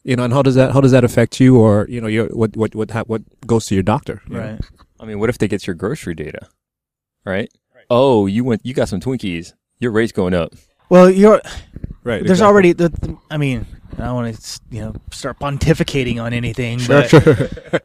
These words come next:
Speaker 1: <laughs>
Speaker 2: there's already a problem with that, right? Because bad food is cheaper than healthy food.
Speaker 1: Sure.
Speaker 2: There's already a problem there, right? You know, and then you get into the discussion of, "Well, why isn't there a tax on McDonald's?" And, you know, "Why do we still sell cigarettes?" And I mean, there, there's all of that.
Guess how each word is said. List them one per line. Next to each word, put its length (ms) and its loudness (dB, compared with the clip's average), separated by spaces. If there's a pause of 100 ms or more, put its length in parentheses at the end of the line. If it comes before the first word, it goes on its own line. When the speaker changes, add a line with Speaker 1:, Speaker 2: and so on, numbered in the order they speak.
Speaker 1:
<laughs> 220 -20
Speaker 2:
there's 180 2
already 260 4
a 80 6
problem 320 0
with 120 -2
that, 180 0
right? 160 -2
Because 240 0
bad 300 -2
food 120 0
is 120 -4
cheaper 320 -6
than 120 -10
healthy 280 -6
food. 280 -14 (220)
Speaker 1:
Sure. 180 4 (320)
Speaker 2:
There's 220 4
already 300 -2
a 40 -10
problem 360 -10
there, 400 -10
right? 340 -6 (380)
You 120 -10
know, 100 -4
and 100 -4
then 100 -6
you 120 -4
get 140 -2
into 160 -4
the 220 -6
discussion 460 -6
of, 120 -6
"Well, 300 -2
why 160 2
isn't 140 -2
there 100 -4
a 40 -8
tax 280 -4
on 100 -6
McDonald's?" 580 -8
And, 280 -14
you 80 -14
know, 200 -12
"Why 180 -4
do 80 -6
we 80 -8
still 180 -10
sell 180 -10
cigarettes?" 460 -12
And 120 -16
I 260 -20
mean, 80 -2
there, 120 -2
there's 160 -2
all 180 2
of 80 -4
that. 340 -4